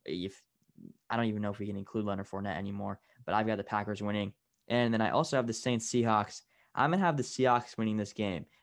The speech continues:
because – uh, because of Drew Brees, and I think the limitations he provides. Remember, the Seahawks, they, their, their defensive, uh, secondary is really what their big weakness is, and I don't think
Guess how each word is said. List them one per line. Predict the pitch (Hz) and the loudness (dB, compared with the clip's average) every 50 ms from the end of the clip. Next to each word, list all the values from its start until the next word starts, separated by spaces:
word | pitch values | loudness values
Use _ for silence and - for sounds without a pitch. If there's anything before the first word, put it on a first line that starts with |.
| _ | _
because – | - 98 - - 110 101 101 101 98 98 - - _ _ _ _ _ _ _ _ _ - - - | -8 -6 -2 2 2 4 4 4 2 0 -2 -8 _ _ _ _ _ _ _ _ _ -20 -10 -2
uh, | - 110 110 98 - - - - | 0 2 2 2 0 -4 -4 -4
because | 104 117 - 131 | -2 0 2 0
of | 131 120 107 | 0 0 0
Drew | - 113 113 110 | 2 2 4 4
Brees, | 101 - 107 107 104 98 104 104 - | 4 2 2 2 2 2 0 -2 -2
and | 104 101 | -2 -2
I | 98 | -2
think | - 110 101 | -2 -4 -2
the | 104 101 | 0 0
limitations | 101 104 104 98 - - 104 101 - - 104 98 98 | 0 0 0 -2 -2 -4 -4 -4 -2 -4 -6 -6 -6
he | - - 110 107 | -4 -2 -2 -2
provides. | 107 107 98 95 98 98 98 98 98 - - _ _ _ - | -2 -2 -2 0 0 0 0 -2 -4 -6 -10 _ _ _ 0
Remember, | 120 123 123 127 120 120 117 113 113 - _ _ | 2 2 4 4 6 4 4 4 2 -4 _ _
the | - 113 | -10 -8
Seahawks, | - - - 120 120 120 117 107 107 107 - - - - - - _ _ _ _ _ _ - | -6 -2 0 0 2 4 4 4 2 2 0 -6 -8 -8 -10 -12 _ _ _ _ _ _ -8
they, | - 110 107 101 95 95 92 - - - - | -2 0 2 2 2 0 -2 -4 -6 -4 -2
their, | 110 110 110 107 104 - _ _ _ _ _ - | 0 2 2 0 -2 -6 _ _ _ _ _ 0
their | 117 110 | 2 2
defensive, | 110 110 120 120 117 - 120 113 110 - - 110 104 101 101 113 120 - - - | 2 2 0 0 2 0 0 0 0 0 0 0 0 0 -2 -6 -10 -14 -12 -10
uh, | - 76 73 - - - _ _ _ _ _ _ _ _ _ _ | -8 -8 -8 -10 -12 -18 _ _ _ _ _ _ _ _ _ _
secondary | - - - 110 107 113 110 101 104 104 101 101 98 98 | -4 0 0 2 2 0 0 2 2 2 2 2 2 0
is | 104 98 98 | 0 -2 -2
really | 101 107 104 104 104 | 0 2 2 2 2
what | 104 101 101 | 2 0 0
their | 104 101 | -2 -2
big | 98 107 104 98 104 | 0 -2 -2 0 0
weakness | 104 101 98 - 117 117 - | -2 -2 -2 -4 -4 -2 0
is, | 135 127 120 | -2 0 0
and | 117 104 | 0 0
I | 104 | -2
don't | 104 107 - 120 117 120 80 - | -2 0 2 4 4 4 2 -2
think | - - 117 113 107 107 - | -2 0 2 2 2 0 -4